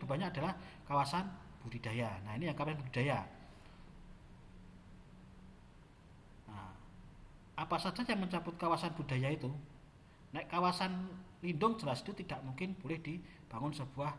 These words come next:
apa namanya, pembangunan ya. Namanya juga kawasan lindung. Nah, kalau budidaya boleh. Nah, budaya itu ada kawasan industri, kawasan peruntukan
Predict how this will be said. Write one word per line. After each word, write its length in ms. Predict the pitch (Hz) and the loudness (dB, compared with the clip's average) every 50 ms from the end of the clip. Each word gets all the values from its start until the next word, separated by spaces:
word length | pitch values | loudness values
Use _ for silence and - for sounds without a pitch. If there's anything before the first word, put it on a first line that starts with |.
| - - - - - - - - | -8 -14 -16 -16 -16 -18 -12 -8
apa 80 | 131 | -6
namanya, 260 | 131 135 127 147 143 - | -2 0 0 0 2 2
pembangunan 460 | 143 123 131 127 131 143 160 151 135 | 2 4 6 6 6 8 8 8 8
ya. 180 | 120 113 113 123 131 - - - - - - - - - | 6 4 2 -2 -4 -6 -8 -12 -16 -16 -18 -18 -8 -4
Namanya 180 | 107 120 135 131 | -2 -2 -2 -2
juga 220 | - - 156 139 | 4 6 6 6
kawasan 180 | - 151 143 139 | 6 2 0 0
lindung. 300 | 131 127 123 120 107 101 98 101 - - - - - | 0 2 2 2 0 0 -4 -8 -10 -14 -16 -14 -12
Nah, 80 | 107 104 | -10 -4
kalau 160 | - 135 165 165 | 0 0 0 0
budidaya 460 | - 127 135 123 170 175 170 151 143 151 | 0 -2 0 2 4 6 6 6 4 2
boleh. 320 | - 147 143 110 - - - - - - - - - - - - - - - | 0 0 0 0 0 -4 -10 -16 -18 -18 -18 -18 -18 -18 -18 -18 -16 -10 -6
Nah, 320 | 113 117 120 123 117 107 101 - - - - - - - - - | -2 0 0 0 0 -2 -4 -8 -12 -14 -16 -16 -18 -18 -18 -8
budaya 400 | - 131 127 143 139 139 135 135 | -8 -4 -2 0 2 2 2 2
itu 80 | 214 | 4
ada 400 | 214 185 175 - 165 185 208 196 - - | 4 4 4 4 2 2 2 0 -2 -2
kawasan 480 | 135 131 123 - - 160 175 180 175 - - - - - - - - - - - - - - - - - - - - - | 0 0 0 2 2 0 0 0 -2 -4 -8 -14 -16 -18 -18 -18 -18 -18 -18 -18 -18 -18 -20 -20 -18 -18 -18 -18 -10 -6
industri, 560 | 127 123 120 - - - 156 151 143 117 104 - - - - - - - - - - - - - - - | -6 -4 -4 -6 -4 -2 0 2 2 0 0 -4 -10 -14 -16 -16 -18 -18 -18 -18 -18 -18 -18 -20 -12 -6
kawasan 480 | 127 123 123 120 120 - 147 151 165 170 175 - - - - - - - - - - - - - | -2 0 0 0 0 0 0 0 0 0 -4 -8 -10 -14 -18 -18 -20 -20 -20 -20 -20 -18 -12 -6
peruntukan 400 | 127 123 - 131 127 139 139 | -6 -6 -4 -4 -4 -4 -4